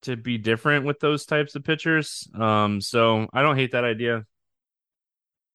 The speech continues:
I said, I think they're the, the game theory stack on the slate and see kinda how it shakes up. But, I mean, that's it. Four games is pretty simple.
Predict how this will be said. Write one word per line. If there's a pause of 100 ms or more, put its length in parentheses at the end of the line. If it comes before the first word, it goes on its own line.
(760)
I
said,
I
think
they're
the, (1300)
the
game
theory
stack
on
the
slate
and
see (680)
kinda
how
it
shakes
up.
But, (1800)
I
mean,
that's
it. (300)
Four
games
is
pretty
simple.